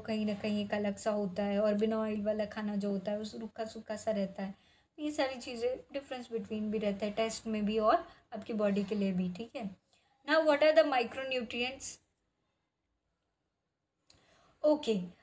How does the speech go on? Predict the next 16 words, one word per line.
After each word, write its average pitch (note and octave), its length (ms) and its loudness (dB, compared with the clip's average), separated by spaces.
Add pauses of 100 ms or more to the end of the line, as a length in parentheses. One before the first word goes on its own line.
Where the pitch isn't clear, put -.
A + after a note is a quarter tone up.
(160)
माइक्रोन्यूट्रिएंट्स D#4+ 1160 2
में D#4 160 0
क्या C4 160 8
क्या C#4 200 4
फीचर्स C4+ 560 0
हैं C4 320 -8 (100)
और B3 260 4
ये B3 200 -4
सारी A#3+ 340 4
चीज़ें A#3 360 -4
क्या A3 160 0
हैं, A3+ 220 -2
तो A3+ 100 -2
हम A3+ 180 -4
नेक्स्ट D4 420 0
वाले A#3 300 6